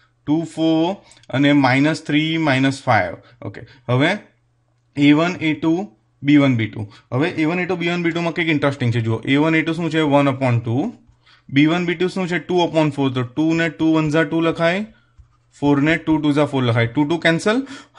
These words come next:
હા, તો હવે આનું સંક્ષિપ્ત સ્વરૂપ મેં જોયું. તમારે સંક્ષિપ્ત સ્વરૂપ કરવું પડશે. યસ, તમને એવું લાગે બંને વગર કોમન છે, બંને એક જ ટેબલમાં આવે છે,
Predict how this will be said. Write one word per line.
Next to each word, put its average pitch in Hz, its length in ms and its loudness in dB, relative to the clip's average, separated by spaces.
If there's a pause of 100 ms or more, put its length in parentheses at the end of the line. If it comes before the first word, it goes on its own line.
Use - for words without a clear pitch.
હા, 127 480 6
તો 147 180 6
હવે 180 180 6
આનું 170 300 2
સંક્ષિપ્ત 165 480 -2
સ્વરૂપ 180 280 2
મેં 175 160 0
જોયું. 151 440 4 (180)
તમારે 160 200 2
સંક્ષિપ્ત 160 360 0
સ્વરૂપ 170 220 0
કરવું 151 240 4
પડશે. 127 260 2
યસ, 123 160 2
તમને 139 220 2
એવું 151 100 6
લાગે 147 180 4
બંને 151 220 4
વગર 151 200 2
કોમન 143 340 2
છે, 160 160 2
બંને 135 320 4
એક 139 320 0
જ 147 140 0
ટેબલમાં 143 440 4
આવે 135 180 2
છે, 143 220 0